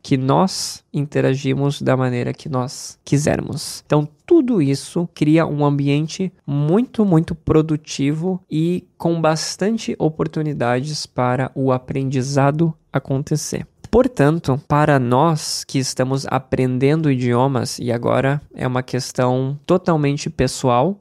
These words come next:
eu acho que se eu passar trinta minutos no Duolingo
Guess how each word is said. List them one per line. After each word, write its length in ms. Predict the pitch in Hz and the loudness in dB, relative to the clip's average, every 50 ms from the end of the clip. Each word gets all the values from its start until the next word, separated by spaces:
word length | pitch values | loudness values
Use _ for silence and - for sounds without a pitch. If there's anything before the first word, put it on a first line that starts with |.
| _ | _
eu 220 | - 151 151 151 147 | 2 4 4 4 4
acho 360 | 151 175 202 196 - - 190 | 4 2 2 0 -2 -6 -6
que 220 | 180 - - 175 | -6 -2 -4 -2
se 400 | 160 - - - - 185 196 208 - | -2 -4 -8 -6 -4 -2 -2 0 2
eu 160 | 160 156 151 | 2 2 2
passar 640 | 156 - 147 135 139 - - - 127 120 120 117 143 | 2 0 0 0 0 -2 -2 0 0 0 0 -2 -2
trinta 380 | - - 185 202 208 202 - 180 | -2 0 0 0 0 -2 -4 -4
minutos 920 | 160 156 147 135 131 127 127 - - 120 120 147 - - - - - - _ - | -2 -2 -2 -2 -2 -4 -4 -6 -10 -10 -10 -10 -12 -14 -14 -16 -18 -20 _ -4
no 240 | 131 143 180 196 175 | 0 2 2 2 2
Duolingo 720 | 156 143 139 131 120 120 120 117 120 117 - - - 165 | 2 2 2 2 2 2 0 -2 -2 -4 -4 -4 -4 -6